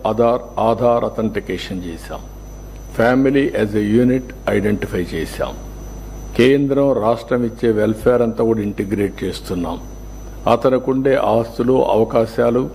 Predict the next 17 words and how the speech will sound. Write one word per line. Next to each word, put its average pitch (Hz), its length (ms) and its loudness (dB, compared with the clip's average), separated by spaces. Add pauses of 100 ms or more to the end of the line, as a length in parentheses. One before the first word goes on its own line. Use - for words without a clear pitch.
(840)
లేకుంటే 120 260 2 (120)
ఏం 123 80 6 (100)
పని 117 200 4
చేస్తున్న 113 300 2
వ్యవసాయం 113 500 4
అయితే 110 140 -2 (100)
ఏంటి, 107 240 0 (380)
ఉద్యోగం 120 420 4
అయితే 113 220 -2
ఏంటి, 107 200 -2 (180)
వ్యాపారాలు 117 520 0
అంటే 107 200 -6
ఏంటి, 113 200 -4 (800)
అవన్నీ 117 320 6
కూడా 139 200 2
తీసుకొస్తున్నాం. 90 760 -8 (880)
అలాంటివన్నీ 131 680 2